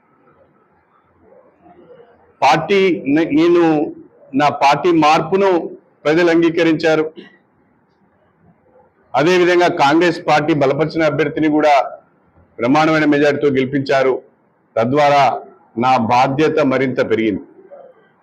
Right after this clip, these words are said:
కాంగ్రెస్ పార్టీలో పనిచేసే ప్రతి ఒక్కరి బాధ్యత కూడా పెరిగింది.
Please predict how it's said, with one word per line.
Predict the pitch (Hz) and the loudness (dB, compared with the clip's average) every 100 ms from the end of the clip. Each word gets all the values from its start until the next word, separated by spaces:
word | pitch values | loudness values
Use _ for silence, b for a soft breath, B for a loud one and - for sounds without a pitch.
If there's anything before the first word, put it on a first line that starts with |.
| _ - _ _ _ _ _ _ _ - _ | _ -20 _ _ _ _ _ _ _ -20 _
కాంగ్రెస్ | 131 147 185 190 190 | 0 2 2 2 0
పార్టీలో | - 180 175 185 185 175 | 0 0 0 2 0 0
పనిచేసే | 160 170 185 185 185 | 0 2 2 0 -2
ప్రతి | 165 165 175 | -2 -2 0
ఒక్కరి | 156 190 185 | -2 -2 -2
బాధ్యత | 160 160 165 170 170 | 0 0 0 -2 -2
కూడా | 175 170 | -2 -2
పెరిగింది. | 151 143 143 113 | -2 -2 -2 -6